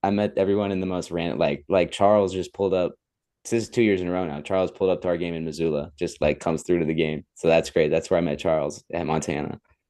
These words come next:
And then Davey, Davey lives with us. Davey grew up where my mom grew up. So that's how I met Davey, when I was at my mom's house. And then we've had Tyler on the podcast, my best friend Tyler.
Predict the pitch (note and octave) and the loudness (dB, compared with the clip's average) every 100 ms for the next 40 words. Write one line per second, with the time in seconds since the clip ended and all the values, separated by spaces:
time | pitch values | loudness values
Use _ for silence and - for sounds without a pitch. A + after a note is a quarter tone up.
0 | _ - E2+ D#2+ F2+ F2+ F2+ E2+ D#2 _ | _ -2 0 2 6 6 8 6 2 _
1 | _ _ _ - _ - F#2 F2+ F2+ E2+ | _ _ _ -20 _ 2 4 6 6 4
2 | E2+ E2 D#2 D2 - - _ _ - F2+ | 2 4 4 0 -6 -14 _ _ -4 2
3 | F#2 F2 F#2 F2+ D2+ F2 D#2+ E2 E2+ D2+ | 2 2 2 2 4 0 -2 -4 -4 -2
4 | D2+ C#2 - D2+ D#2+ D#2+ D#2+ D#2 C2 D2+ | -2 -4 -4 0 0 0 -2 -2 -2 -2
5 | D#2 C#2+ - - C2 D2 A#1+ B1+ C2+ G#1 | -2 -4 -8 -10 -4 -2 -2 0 2 2
6 | G1+ B1 C#2+ - G1+ - - _ - _ | 0 -2 -2 -2 -4 -6 -14 _ -20 _
7 | _ - C#2 - - D2+ E2 D2 - C#2+ | _ -14 -12 -12 -8 -2 0 0 -4 -10
8 | - - - - _ - F#2+ F#2 F#2 - | -12 -20 -20 -20 _ 0 4 6 4 4
9 | G2 G2 G2 F#2 F2 G2+ G2+ F#2+ E2+ E2+ | 4 6 6 4 2 4 2 4 2 2
10 | - F2 F2+ - F2+ E2 F#2 F2 E2 | 0 0 2 0 -4 -4 2 2 2